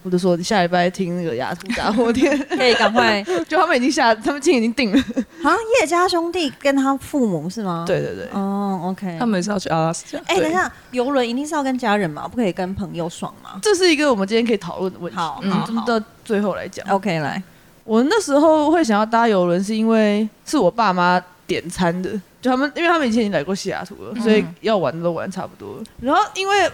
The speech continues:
Speaker 1: 蛮多年前我爷爷奶奶有搭过，然后他们想说，哎，他们也想搭搭看。
Speaker 3: 嗯。
Speaker 2: 从阿拉斯加吗？同样路线吗？还是不同？
Speaker 1: 对，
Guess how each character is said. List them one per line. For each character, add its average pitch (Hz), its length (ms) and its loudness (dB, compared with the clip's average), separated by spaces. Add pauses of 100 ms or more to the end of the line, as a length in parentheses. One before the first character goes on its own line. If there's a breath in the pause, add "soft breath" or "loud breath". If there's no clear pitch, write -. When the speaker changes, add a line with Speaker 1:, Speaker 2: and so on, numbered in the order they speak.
(140)
Speaker 1:
蛮 208 240 0
多 294 160 2
年 208 240 0
前 180 240 2
我 175 180 2
爷 170 180 0
爷 190 100 2
奶 190 180 -6
奶 117 100 -8
有 143 160 -8
搭 170 220 -2
过， 180 220 -8 (480)
然 180 100 0
后 190 80 2
他 196 40 0
们 202 60 0
想 180 120 2
说， 175 120 -4
哎， 190 60 2
他 196 100 0
们 185 80 0
也 170 80 -2
想 180 200 -10
搭 156 160 -8
搭 151 160 -6
看。 - 200 -10
Speaker 3:
嗯。 196 300 -2
Speaker 2:
从 208 240 0
阿 208 160 2
拉 202 160 0
斯 196 160 -8
加 165 220 -4
吗？ 156 240 -4
同 180 160 -4
样 185 160 2
路 165 100 0
线 175 200 -2
吗？ 165 120 -2
还 185 60 0
是 - 40 -6
不 175 120 -10
同？ 180 100 -6
Speaker 1:
对， 214 180 2